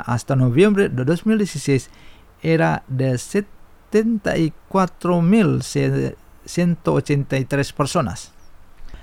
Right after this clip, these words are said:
La mayoría de los trabajadores extranjeros son chinos, con veintiún mil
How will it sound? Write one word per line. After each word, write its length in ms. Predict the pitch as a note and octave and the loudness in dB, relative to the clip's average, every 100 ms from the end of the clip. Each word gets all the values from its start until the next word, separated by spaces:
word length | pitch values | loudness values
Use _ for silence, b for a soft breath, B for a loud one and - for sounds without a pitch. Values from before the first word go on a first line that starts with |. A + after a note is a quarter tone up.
| b b | b b
La 140 | C#3 | 0
mayoría 420 | C#3+ C#3 D#3 A#3 | 2 4 4 4
de 100 | A3 | 4
los 220 | F3+ D#3+ - | 4 2 2
trabajadores 640 | D3+ C#3 C3 G3 G3+ - | 0 2 2 2 0 -2
extranjeros 580 | D#3+ D3 D3+ D#3+ G3+ F#3 | -2 0 2 2 2 2
son 260 | - G3+ F3+ | 2 2 2
chinos, 500 | D3+ A#2+ A2+ A2+ - | 0 2 2 0 -4
con 500 | - B2+ B2 A#2+ A2 | -2 0 0 0 0
veintiún 640 | C#3 F#3+ G3+ G3+ F#3 F3 | 2 2 2 2 4 6
mil 300 | F3 E3 D#3+ | 6 4 2